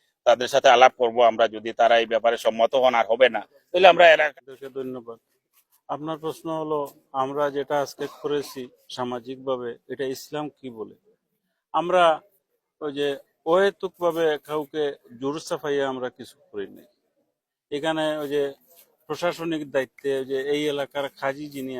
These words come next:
Speaker 2: আছেন, ওনাকে আমরা নিয়ে আসছি। নিয়ে আসার পরে আমরা প্রথমেই, আহ, আমার ভাই তাজুল ইসলাম বলেছেন, আমরা উভয়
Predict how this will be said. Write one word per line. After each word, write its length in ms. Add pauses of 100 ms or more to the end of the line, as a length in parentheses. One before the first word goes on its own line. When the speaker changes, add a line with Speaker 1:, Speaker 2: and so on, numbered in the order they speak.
Speaker 2:
আছেন, 280
ওনাকে 420 (120)
আমরা 260 (100)
নিয়ে 260 (100)
আসছি। 240 (560)
নিয়ে 220
আসার 340 (100)
পরে 180 (100)
আমরা 280
প্রথমেই, 560 (600)
আহ, 260 (120)
আমার 220 (260)
ভাই 180
তাজুল 400
ইসলাম 320
বলেছেন, 440 (460)
আমরা 260
উভয় 460